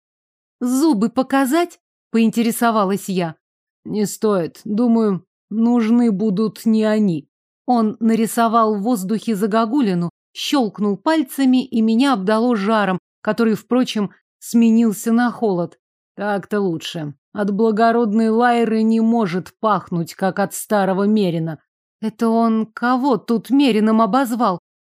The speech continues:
И еще старым? Да я на себя бы посмотрел, жеребец недоделанный.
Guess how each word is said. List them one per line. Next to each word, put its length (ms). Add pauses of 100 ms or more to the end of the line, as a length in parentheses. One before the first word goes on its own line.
(120)
И 80
еще 340
старым? 540 (260)
Да 140
я 320 (400)
на 160
себя 580
бы 140
посмотрел, 800
жеребец 600
недоделанный. 760